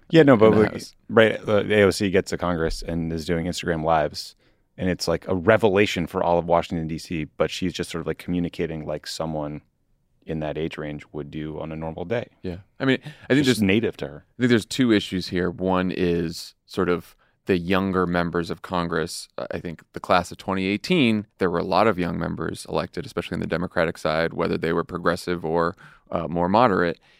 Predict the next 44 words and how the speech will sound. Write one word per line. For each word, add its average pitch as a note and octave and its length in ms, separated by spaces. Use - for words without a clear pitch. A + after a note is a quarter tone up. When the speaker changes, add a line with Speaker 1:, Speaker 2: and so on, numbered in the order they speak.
Speaker 2:
And F#2 680
sort A2+ 180
of G#2+ 180
boxing G2 500
them F2 160
out F2+ 260
from F2 180
leadership E2 560
<laughs> - 340
has F#2+ 180
become E2+ 600
a, E2 200
a - 80
bit E2+ 180
of D#2+ 100
an D2+ 100
issue. D2 340
And C#3 180
then G#3 100
there's D3+ 200
just, - 240
like, G#2 260
the G#2+ 260
average G#2+ 460
age G2 320
of F2+ 140
Congress F2+ 720
as F2 120
a F2 80
whole A2 580
is, F2+ 400
is F2+ 280
older, F2 480
and G#2 120
that A#2 140
just A2+ 180
means F#2+ 240
we F#2 140
need F2+ 160
more F2+ 240
young F2 260
people F2+ 580
to G2+ 120
run B2+ 220